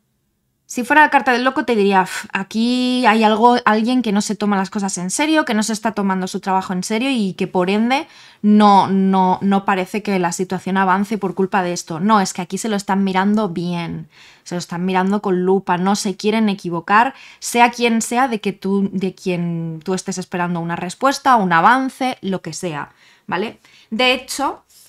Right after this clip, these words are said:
aquí a futuro con el dos de bastos te dice que aún tienes esa opción, aún tienes opciones, mejor dicho, sería tal cual. El dos de bastos es eso, es, eh, puedo escoger entre dos caminos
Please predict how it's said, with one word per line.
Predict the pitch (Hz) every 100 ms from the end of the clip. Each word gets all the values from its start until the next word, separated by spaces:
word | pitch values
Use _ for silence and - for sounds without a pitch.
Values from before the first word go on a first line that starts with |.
| - _ _ -
aquí | 226 -
a | 220
futuro | 233 208 247
con | 240 226
el | 220
dos | 220 214
de | 247
bastos | 269 285 - 339 370 - _ _ _ -
te | 311
dice | 302 277 - 320 - _ _ _
que | - 262
aún | 233 202 214 233 254 -
tienes | - 233 226 220
esa | 208 - 190
opción, | 185 - 277 285 262 302 370 _ _ _ _ _ -
aún | 226 262
tienes | 302 214 196
opciones, | 196 - 180 156 160 196
mejor | 196 202
dicho, | 190 190
sería | 190 190 208 220 -
tal | - 185
cual. | 185 214 165 156 _ _ -
El | 220
dos | 262
de | 285
bastos | 302 294 - -
es | 269 226
eso, | 240 - 190
es, | 226 233 - _ _ _
eh, | - 202 190 180 175 - _ _ _ _ _ _ _ _
puedo | - 277
escoger | 269 - 254 - 262
entre | 220 214 196
dos | 190 185
caminos | - 190 262 302 277 311 -